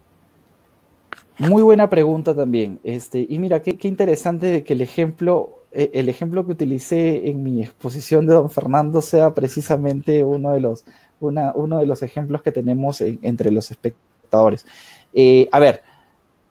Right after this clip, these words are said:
vamos por pasos respecto al registro de la marca en Colombia. Sí, lo recomendable sería, eh,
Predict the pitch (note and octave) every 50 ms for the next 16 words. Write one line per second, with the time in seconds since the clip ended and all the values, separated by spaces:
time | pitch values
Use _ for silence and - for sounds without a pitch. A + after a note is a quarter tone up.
0 | _ _ _ _ _ _ _ _ - D#3+ E3+ F#3+ G3 F#3+ - D#3+ - - F3 F3
1 | - F3+ E3 D#3+ - F3 D#3+ - - D#3 D3 C#3+ - - D#3 - - F3 E3 D3+
2 | C#3 B2+ A#2+ B2+ C3 B2+ - C#3 C3+ - B2+ B2 A#2 G#2+ G2+ G2+ G2 F#2+ G2 -
3 | - - G3 F3 C#3+ A#2+ A2+ B2 B2 B2+ B2 - C#3+ C#3 C#3 C3 C#3 D3+ E3 F3+
4 | G3 G#3 G#3 G3+ - F#3 F#3 G3 F#3 E3 D3 C#3+ D3+ F#3 F#3 - - C3 C3 B2
5 | A#2 A#2 A2+ G#2+ G#2+